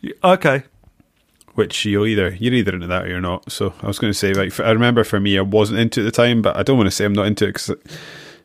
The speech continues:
Speaker 2: I think my taste may have changed. I may be more or less into it.
Speaker 1: <laughs>
Speaker 2: Can't decide.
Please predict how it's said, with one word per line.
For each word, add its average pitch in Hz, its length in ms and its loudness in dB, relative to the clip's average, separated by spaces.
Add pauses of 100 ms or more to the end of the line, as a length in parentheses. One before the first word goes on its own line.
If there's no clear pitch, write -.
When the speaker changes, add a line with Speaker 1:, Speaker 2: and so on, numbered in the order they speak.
(260)
Speaker 2:
I - 60 -10
think 98 220 -2
my 87 80 -4
taste 92 340 -2
may 95 100 2
have 85 100 -2
changed. 87 420 -2
I 104 40 0
may 95 120 2
be 90 180 -2
more 95 320 2
or 92 60 4
less 90 300 0
into 98 260 -2
it. - 120 -4 (840)
Speaker 1:
<laughs> 139 280 2
Speaker 2:
Can't 107 180 0
decide. 95 340 -2